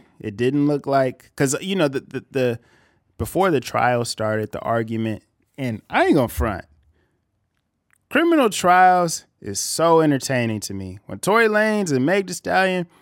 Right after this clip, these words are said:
was going through their situation, I was glued. I knew, I was checking in every day to see if there was any updates. It was people, you know, commentating on the, um, on the trial. It was a couple people saying, like, "Yeah, Tory,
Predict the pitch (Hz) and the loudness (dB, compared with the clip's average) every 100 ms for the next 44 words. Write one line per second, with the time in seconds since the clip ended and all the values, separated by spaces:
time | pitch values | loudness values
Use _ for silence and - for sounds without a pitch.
0 | _ _ _ 107 117 110 120 160 170 170 | _ _ _ -8 -6 -6 0 0 0 0
1 | 165 160 - - 147 156 160 151 147 151 | 0 0 -6 -8 -6 -4 -6 -6 -4 -4
2 | 147 151 143 _ _ - 143 92 82 113 | -4 -8 -10 _ _ -4 -2 -4 -8 -2
3 | 120 104 87 - 120 131 113 98 85 135 | 0 0 -6 -6 -2 -2 -2 -4 -2 -2
4 | 117 101 - 123 107 104 98 104 127 123 | -2 -4 -8 -8 -6 -6 -6 -4 -4 -4
5 | 120 117 107 98 120 107 104 98 107 117 | -4 -4 -4 -6 -6 -6 -6 -6 -4 -4
6 | 117 107 95 117 104 - _ _ _ 98 | -4 -6 -6 -6 -6 -14 _ _ _ -12
7 | - 113 120 117 110 - 104 95 - 113 | -10 -8 -6 -6 -8 -8 -8 -8 -8 -6
8 | 110 107 117 - 110 107 104 87 104 101 | -6 -6 -10 -10 -8 -6 -6 -8 -10 -10
9 | 101 101 107 107 98 127 117 113 113 110 | -10 -10 -8 -8 -8 -6 -4 -2 -4 -6
10 | - - - 113 104 - 127 120 123 127 | -14 -20 -8 -8 -8 -8 -10 -10 -10 -10
11 | 123 120 - 123 123 107 90 104 98 - | -10 -10 -8 -6 -6 -8 -8 -8 -8 -6
12 | 107 117 123 | -4 -2 -4